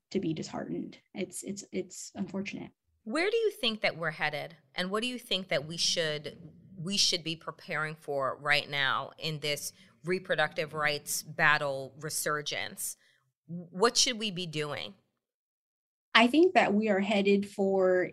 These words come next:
Speaker 1: increasing attacks on abortion rights and,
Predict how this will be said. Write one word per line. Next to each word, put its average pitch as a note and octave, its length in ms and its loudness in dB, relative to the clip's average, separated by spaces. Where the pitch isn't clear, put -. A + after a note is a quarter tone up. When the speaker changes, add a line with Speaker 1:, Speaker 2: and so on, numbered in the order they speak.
Speaker 1:
increasing G#3+ 680 0
attacks E3 580 -2
on F#3 600 -2
abortion F#3+ 520 0
rights F3+ 440 0
and, F#3 540 2